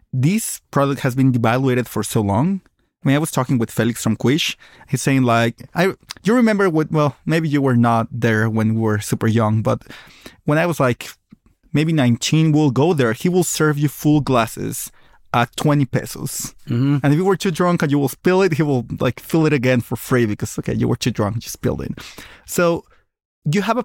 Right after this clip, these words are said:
Speaker 1: product that had, that was really hard to make, that was expensive to make, and nobody was paying. So of course, I think there was all, like, all these self-defense mechanisms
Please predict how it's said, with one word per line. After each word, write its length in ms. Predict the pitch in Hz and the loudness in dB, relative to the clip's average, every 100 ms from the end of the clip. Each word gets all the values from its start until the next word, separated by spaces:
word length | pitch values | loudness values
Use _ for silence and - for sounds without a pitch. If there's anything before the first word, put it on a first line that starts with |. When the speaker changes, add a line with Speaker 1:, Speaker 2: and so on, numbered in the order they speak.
| - | -8
Speaker 1:
product 440 | - 180 190 185 - | -4 0 0 -2 -2
that 120 | 135 | -2
had, 380 | - 127 127 135 - _ _ _ | 0 2 0 -2 -10 _ _ _
that 100 | 147 | -2
was 160 | 143 135 | 2 2
really 240 | 190 226 | 4 2
hard 220 | 156 151 | 2 0
to 80 | - | 2
make, 200 | 123 127 | 2 2
that 100 | 135 | 0
was 120 | 127 - | -2 -4
expensive 460 | - 180 180 190 | -6 -2 -2 -4
to 100 | - 131 | 0 2
make, 340 | 120 127 - - _ - | 2 0 -4 -16 _ 0
and 160 | 131 | 2
nobody 220 | 147 170 156 | 4 2 -2
was 200 | 117 - | -4 -6
paying. 420 | - 202 160 131 | -2 0 2 2
So 120 | - | 0
of 100 | 131 | -4
course, 260 | - 233 202 | -2 0 0
I 60 | |
think 300 | 160 143 139 | -2 0 0
there 100 | 135 | 0
was 160 | 135 135 | 0 -2
all, 200 | - 135 | -2 0
like, 200 | 127 - | 0 0
all 160 | 139 143 | 0 2
these 200 | 147 135 | 0 -2
self-defense 760 | - 143 135 131 - 139 127 | 0 0 0 -2 0 0 0
mechanisms 800 | 139 139 139 110 110 113 117 - | 0 0 0 -2 -4 -2 -2 -2